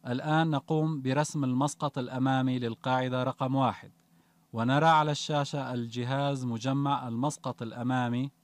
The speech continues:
لجميع القطع المكونة لدليل التثقيب، والمطلوب فقط رسم المسقط الأمامي للقاعدة رقم واحد، وهنا يجب حذف الأجزاء الأخرى،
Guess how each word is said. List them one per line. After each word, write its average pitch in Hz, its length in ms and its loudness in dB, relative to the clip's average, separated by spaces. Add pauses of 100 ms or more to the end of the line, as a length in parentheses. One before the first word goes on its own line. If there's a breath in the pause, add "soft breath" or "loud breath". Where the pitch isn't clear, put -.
(680 soft breath)
لجميع 120 720 0
القطع 139 500 2
المكونة 127 800 2 (180)
لدليل 117 480 -2
التثقيب، 127 600 -6 (680 soft breath)
والمطلوب 127 680 0
فقط 160 500 -2
رسم 139 340 -2
المسقط 131 520 -2
الأمامي 131 600 -2
للقاعدة 127 720 -2
رقم 127 320 -2
واحد، 120 340 -2 (800 soft breath)
وهنا 147 440 4
يجب 143 380 2
حذف 135 600 -4 (720 soft breath)
الأجزاء 123 580 -2
الأخرى، 117 460 -4